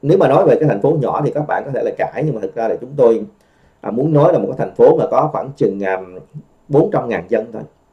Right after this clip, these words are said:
Bốn trăm ngàn dân mà so với Việt Nam thì chúng ta biết, ờ, là Việt Nam có quá nhiều các cái thị xã, thành phố hơn bốn trăm ngàn dân. Bốn trăm ngàn dân nó còn, à, chưa bằng phân nửa của cái thành phố Biên Hòa nữa. Thành phố Biên Hòa là một triệu mấy rồi.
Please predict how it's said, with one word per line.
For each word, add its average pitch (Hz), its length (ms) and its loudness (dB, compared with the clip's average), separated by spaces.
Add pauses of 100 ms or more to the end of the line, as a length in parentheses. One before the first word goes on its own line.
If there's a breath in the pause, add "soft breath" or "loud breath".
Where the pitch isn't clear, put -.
(540)
Bốn 156 280 6
trăm 135 200 2
ngàn 104 280 -4
dân 131 220 4
mà 127 120 0
so 135 360 4
với 175 240 2
Việt 110 240 -2
Nam 135 260 -2
thì 120 60 -6
chúng 151 140 -10
ta 139 160 0
biết, 156 220 -2
ờ, 165 180 -6
là 135 100 -2
Việt 117 160 -8
Nam 139 180 -2
có 170 60 2
quá 165 320 2
nhiều 120 200 0
các - 60 0
cái 127 100 -6
thị 117 160 0
xã, 110 300 0
thành - 140 -4
phố 151 260 2
hơn 147 260 4
bốn - 160 0
trăm 139 120 -8
ngàn 113 180 -12
dân. 147 220 4 (1400)
Bốn 220 200 4
trăm 170 120 4
ngàn 135 200 0
dân 165 200 6
nó 196 80 2
còn, 131 260 2
à, 127 140 4 (220)
chưa 170 140 6
bằng 123 240 2
phân 160 280 0
nửa 147 400 6
của 135 280 2
cái 214 80 -4
thành 156 120 -2
phố 170 120 2
Biên 170 180 2
Hòa 131 420 4
nữa. 135 120 0 (480)
Thành - 100 -6
phố 190 120 2
Biên 175 160 2
Hòa 139 240 4
là 143 60 2
một 156 160 0
triệu 131 120 2
mấy 185 260 2
rồi. 165 120 0